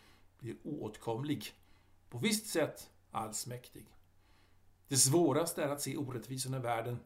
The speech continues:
men det övervinner man genom att ta det som prövningar. Om det går den ondskefulle väl, så må det vara hänt. Det rör icke oss. Och hans medgång var icke så rar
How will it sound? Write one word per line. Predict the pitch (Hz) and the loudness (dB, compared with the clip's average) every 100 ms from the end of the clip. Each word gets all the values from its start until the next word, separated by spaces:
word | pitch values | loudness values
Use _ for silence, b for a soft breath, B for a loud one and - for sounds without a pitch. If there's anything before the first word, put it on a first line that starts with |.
| - b b b b | -14 b b b b
men | 131 208 214 214 - b b b - | 4 4 4 0 -6 b b b -14
det | - | -6
övervinner | 123 131 120 110 135 143 | -2 -2 -2 -4 -4 0
man | 147 135 107 B B - | 4 4 2 B B -10
genom | 117 | -8
att | 123 | -8
ta | - 123 | -6 -4
det | 127 | -2
som | 127 123 | -2 -4
prövningar. | 120 127 131 160 110 107 - - - - B B B B _ _ | -2 -2 0 0 -2 -6 -16 -20 -20 -20 B B B B _ _
Om | 208 202 123 110 - | 6 8 6 -2 -10
det | - 127 | -8 -4
går | 123 139 175 135 | 2 4 4 4
den | 135 - | -2 -6
ondskefulle | 170 139 - - - 202 208 | -4 -4 -2 -4 -2 0 2
väl, | 123 127 147 110 104 117 123 B B B | 2 2 2 2 -2 -4 -6 B B B
så | - - 185 | -10 2 2
må | 175 127 131 | 4 2 2
det | 151 | 2
vara | 165 180 | 2 2
hänt. | 180 214 - - - - | 0 -2 -4 -8 -10 0
Det | 214 | 2
rör | 175 233 294 208 | 4 4 2 0
icke | - - - | -6 -8 -8
oss. | 107 - - - - - B B B - | -8 -10 -8 -8 -10 -14 B B B 0
Och | 156 | 4
hans | 156 123 | 6 6
medgång | 131 151 135 117 135 185 170 131 B | 4 6 4 4 6 6 6 0 B
var | 110 117 143 | 0 4 6
icke | 220 214 214 | 4 -2 -2
så | 208 170 | 0 0
rar | 143 123 117 117 | 4 6 6 4